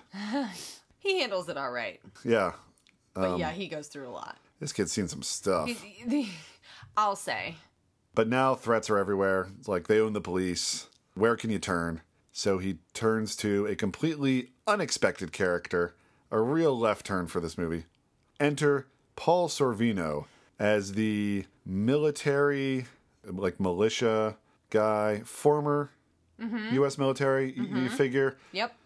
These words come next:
Speaker 2: Rich.
Speaker 1: Sure.
Speaker 2: Apparently he owns, like, radio stations.
Speaker 1: Uh-huh.
Speaker 2: Conspiracy theorist, definitely. This character was my introduction to the idea of people distrusting fluoridated water, something that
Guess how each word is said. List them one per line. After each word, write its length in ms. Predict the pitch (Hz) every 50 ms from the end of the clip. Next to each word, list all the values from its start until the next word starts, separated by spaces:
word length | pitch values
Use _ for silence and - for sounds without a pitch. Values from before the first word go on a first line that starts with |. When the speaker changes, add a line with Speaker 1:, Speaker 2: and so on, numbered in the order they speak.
| _ _ _ _
Speaker 2:
Rich. 500 | - 104 226 135 147 - - - - - - - _ _ _ _ _ _ -
Speaker 1:
Sure. 160 | - - 196
Speaker 2:
Apparently 280 | 143 147 143 143 139
he 80 | 120 127
owns, 260 | 131 131 117 101 117
like, 160 | 117 101 87
radio 260 | 98 101 110 120 123 120
stations. 720 | - - 131 131 131 - - 131 131 131 127 143 - -
Speaker 1:
Uh-huh. 360 | - 185 190 180 175 175 208 220 - _ _ _
Speaker 2:
Conspiracy 520 | - - 117 107 - 147 143 139 131 - 127
theorist, 280 | - 131 113 110 107 -
definitely. 320 | 117 117 - 113 101 107 - - - - - _ _ -
This 460 | 113 123 156 151 143 - - - - - -
character 440 | - 139 131 127 123 - 127 117 113
was 220 | 107 107 101 98
my 160 | 107 104 110
introduction 500 | 117 110 107 101 107 104 101 - 110 101 85
to 100 | - 95
the 180 | 92 90 90
idea 380 | 87 87 87 80 95 92 95 92
of 260 | 95 101 92 82 78
people 460 | - - 101 95 - 98 90 87 - - _ _ _ _ _ -
distrusting 640 | 104 101 - - - 113 113 110 - - 107 95 90
fluoridated 640 | - - 95 101 104 104 95 95 92 87 87 80
water, 440 | 78 78 82 87 85 76 65 - - _ _ _ -
something 340 | - - 104 92 104 92 87
that 160 | 85 87 87